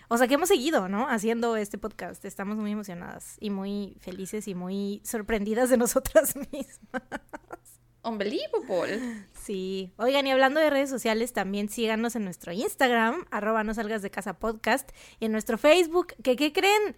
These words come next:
Speaker 1: ¡Ya lo pelamos! <laughs>
Speaker 2: No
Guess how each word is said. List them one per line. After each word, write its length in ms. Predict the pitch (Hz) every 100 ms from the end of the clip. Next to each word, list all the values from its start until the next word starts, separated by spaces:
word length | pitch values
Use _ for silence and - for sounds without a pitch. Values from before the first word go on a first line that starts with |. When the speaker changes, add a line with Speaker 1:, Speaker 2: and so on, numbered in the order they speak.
| -
Speaker 1:
¡Ya 220 | 208 285
lo 140 | 349
pelamos! 680 | - 330 330 381 392 277 233 220 -
<laughs> 220 | 269 - 254 - - 403 - 359
Speaker 2:
No 60 | 349